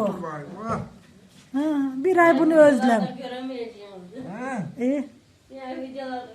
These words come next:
Speaker 3: göremeyeceğim.
Speaker 1: Bir ay videolarda yok gayrım bu. Prensesi. Anam sen gitme kocam. Sen gitme kocam. Niye?
Speaker 2: Hı. Ne?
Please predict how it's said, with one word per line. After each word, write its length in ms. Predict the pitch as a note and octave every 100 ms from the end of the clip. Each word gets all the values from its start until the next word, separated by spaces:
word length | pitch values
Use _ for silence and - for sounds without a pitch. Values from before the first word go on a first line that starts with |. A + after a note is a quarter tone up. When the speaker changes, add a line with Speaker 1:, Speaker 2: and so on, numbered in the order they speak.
| B3+
Speaker 3:
göremeyeceğim. 800 | A3+ A#3+ B3 A3+ - - A#3+ D4
Speaker 1:
Bir 140 | D#4
ay 240 | D#4+ F4+
videolarda 640 | D4 E4 E4 E4 D#4+ D4+ F4
yok 300 | E4 E4 E4
gayrım 380 | D#4 C#4+ C4 A3+
bu. 300 | A#3+ G#3 G3
Prensesi. 1700 | D#4+ E4 D#4 - - C4 - B3+ B3 C#4 D4 C#4+ C4 B3 A3+ G#3+ G#3 - _ _ _ _ _ _ _ C4+
Anam 320 | D4+ F4 D#4+
sen 260 | F#4 F4+
gitme 320 | F4 G4 F4 F#4+ F4+
kocam. 800 | F#4 - F#4 F#4+ F#4+ G4 G4 F#4+ _ _ _ _ _ _ _ _ - E4 - -
Sen 280 | E4+ F4 E4+
gitme 320 | G4 F4+ G4+ G4
kocam. 840 | G4 F#4 - G4+ G#4 G#4 G#4+ G#4+ G#4+ - - A4 - - G4+ F#4+ - - -
Niye? 400 | B3 D#4 A#4 D5+ D#5
Speaker 2:
Hı. 260 | D4+ B3 E3+ F#3+ C3+ F#2 - - - - - _ - _ - - _ G3 _ _ - _ _ - _ _ - F3+
Ne? 220 | F#3 B2+